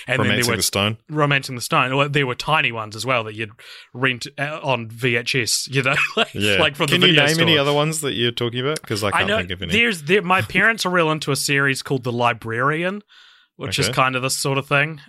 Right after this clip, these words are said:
Speaker 1: um, and that's real low budget. Um, so that, there's an example. Um, but yeah, I don't know. I feel like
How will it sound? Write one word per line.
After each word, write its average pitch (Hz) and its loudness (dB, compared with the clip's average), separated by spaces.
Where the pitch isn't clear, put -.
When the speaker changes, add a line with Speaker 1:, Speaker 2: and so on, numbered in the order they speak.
Speaker 1:
um, 123 -2
and 131 -2
that's 131 -2
real 120 0
low 113 0
budget. 107 -6
Um, 101 -4
so - 0
that, 135 0
there's 143 2
an 131 -2
example. 110 -4
Um, 110 -4
but 175 0
yeah, 196 4
I 208 4
don't 208 -2
know. 208 4
I 135 4
feel 160 0
like 123 2